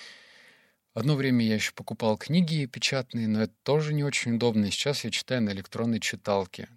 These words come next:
Там можно выставлять размер шрифта, и он должен быть таким чуть выше среднего. Опять же, чтобы у тебя было ощущение прогресса. А, легкие всплески дофамина, когда ты перелистываешь страницу и в поисках,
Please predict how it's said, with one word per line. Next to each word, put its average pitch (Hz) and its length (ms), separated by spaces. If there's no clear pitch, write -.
Там 107 160
можно 104 300
выставлять 98 600
размер 101 380
шрифта, - 480
и 117 120
он 120 100
должен 107 340
быть 123 240
таким 98 320
чуть - 300
выше 113 280
среднего. 95 600
Опять 104 340
же, - 120
чтобы 101 240
у - 20
тебя 120 280
было 107 260
ощущение 113 520
прогресса. 101 720
А, 95 260
легкие 107 520
всплески - 520
дофамина, 117 580
когда 101 300
ты 95 340
перелистываешь 107 640
страницу 131 600
и 147 140
в - 120
поисках, - 540